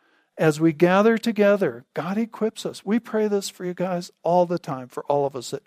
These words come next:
all of us go out equipped. All right? This is something He does in the gathering, is He equips us for what He's calling us to do. I've got more, but I gotta quit.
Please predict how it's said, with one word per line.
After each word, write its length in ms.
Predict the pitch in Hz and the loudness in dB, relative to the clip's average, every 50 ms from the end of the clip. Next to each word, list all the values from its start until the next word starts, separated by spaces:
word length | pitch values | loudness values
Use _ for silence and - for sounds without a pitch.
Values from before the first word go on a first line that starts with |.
| - | -6
all 220 | - 151 165 170 170 | -2 2 2 2 2
of 80 | 165 | 2
us 120 | 175 170 - - - - _ _ - | -2 -6 -10 -14 -20 -20 _ _ -8
go 200 | - 151 147 - - | -6 -6 -6 -4 -4
out 240 | 160 160 156 160 _ _ _ - | -4 -4 -4 -6 _ _ _ -18
equipped. 1040 | 147 131 _ _ - - - - _ - - 143 - _ _ _ _ _ - - _ _ _ _ _ _ _ _ _ - | -18 -18 _ _ -20 -20 -20 -20 _ -14 -14 -14 -14 _ _ _ _ _ -20 -20 _ _ _ _ _ _ _ _ _ -20
All 100 | 139 139 | -18 -14
right? 280 | 143 147 156 156 165 - _ _ _ _ _ | -10 -8 -8 -8 -8 -10 _ _ _ _ _
This 120 | - 165 - | -10 -8 -8
is 40 | |
something 460 | - - - 185 185 185 180 - 185 165 | -6 -2 0 0 0 0 -2 -4 -4 -2
He 160 | 160 180 165 | -2 -2 0
does 420 | 143 165 165 165 165 156 - - _ _ _ - | 2 4 4 6 4 2 0 -6 _ _ _ -8
in 160 | 175 165 165 | -6 -4 -4
the 80 | 160 147 | -2 0
gathering, 540 | 151 160 147 147 139 135 120 120 120 123 _ _ _ _ _ _ _ _ _ _ _ - | 0 0 0 0 -2 -4 -8 -14 -16 -20 _ _ _ _ _ _ _ _ _ _ _ -8
is 160 | - 156 - | -8 -8 -4
He 140 | - 156 147 | -4 -4 -4
equips 600 | 139 131 - - - - 208 202 202 - - - | -4 -6 -10 -10 -4 0 0 0 0 -4 -12 -12
us 340 | - - - - - - - _ _ _ _ | -14 -14 -16 -18 -20 -20 -20 _ _ _ _
for 180 | _ - 165 | _ -4 -2
what 160 | 151 151 151 147 | 0 0 0 -2
He's 160 | 147 143 - | -4 -6 -8
calling 380 | - - 156 147 143 143 139 | -10 -10 -8 -8 -8 -8 -10
us 160 | 139 131 - - | -12 -12 -12 -14
to 100 | - 135 | -16 -16
do. 200 | - 139 123 113 _ _ - - - - _ _ _ - | -16 -16 -16 -18 _ _ -20 -20 -20 -20 _ _ _ -2
I've 140 | 170 165 | 0 2
got 160 | 160 156 147 147 | 2 2 0 0
more, 200 | 151 139 131 131 | -4 -6 -6 -4
but 120 | 139 139 | -4 -4
I 80 | 131 131 | -4 -4
gotta 180 | 131 127 127 | -4 -6 -8
quit. 280 | - - - 139 - | -10 -12 -14 -14 -14